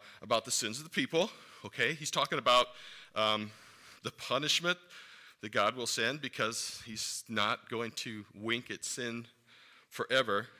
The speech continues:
But he also speaks of a vision of restoration,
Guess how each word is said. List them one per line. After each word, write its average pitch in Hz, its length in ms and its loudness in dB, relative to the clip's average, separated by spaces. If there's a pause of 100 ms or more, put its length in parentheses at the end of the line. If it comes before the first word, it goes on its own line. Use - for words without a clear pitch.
(600)
But 160 380 4 (500)
he 117 180 -8
also 139 420 -2
speaks - 520 -8 (160)
of 85 140 -14
a 78 40 -10
vision 113 480 -8 (640)
of - 100 -12
restoration, 85 640 -6